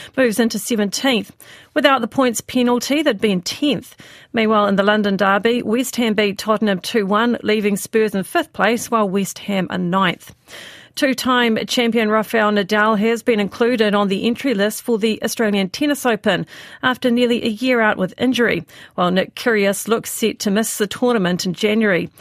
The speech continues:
Nadal has been out of action since injuring his hip at the last Australian Open.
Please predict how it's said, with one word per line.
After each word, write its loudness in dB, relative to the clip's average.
Nadal 2
has -2
been 0
out 0
of -4
action 0
since -2
injuring 0
his -6
hip -4
at -4
the -2
last 0
Australian 0
Open. -2